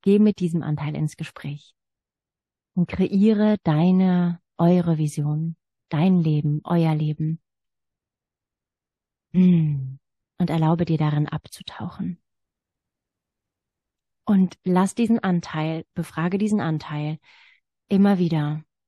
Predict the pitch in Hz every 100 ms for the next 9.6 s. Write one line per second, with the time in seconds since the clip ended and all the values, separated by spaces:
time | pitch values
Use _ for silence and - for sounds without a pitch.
0 | _ _ _ _ _ _ - 180 - 220
1 | 208 196 156 143 147 165 180 _ - 175
2 | 190 226 214 147 139 143 160 _ _ _
3 | _ _ _ - - 190 - - 226 -
4 | 165 156 143 151 160 160 151 151 - 156
5 | 143 190 - 151 147 143 143 165 - -
6 | 165 160 143 - - 165 - _ _ _
7 | _ _ _ _ _ 165 160 175 226 -
8 | 202 185 185 185 175 165 175 160 175 180
9 | 185 - 160 143 160 -